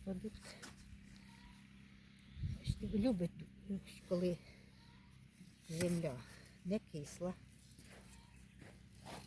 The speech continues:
І обов'язково потрібно гарно проривати. Інакше вона буде дуже малесенька. А отак прорвавши моркву,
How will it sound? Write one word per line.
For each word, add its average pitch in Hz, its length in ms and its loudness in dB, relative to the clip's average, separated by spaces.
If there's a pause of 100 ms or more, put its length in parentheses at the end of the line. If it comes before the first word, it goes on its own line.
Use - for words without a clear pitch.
(1000)
І 240 260 10
обов'язково 180 840 10
потрібно 175 480 6 (600)
гарно 165 360 8
проривати. 170 680 10 (300)
Інакше 180 560 8 (380)
вона 180 280 12
буде 180 240 10
дуже 180 280 8
малесенька. 156 760 8
А 220 120 10
отак 180 340 8
прорвавши 180 640 12 (720)
моркву, 202 500 8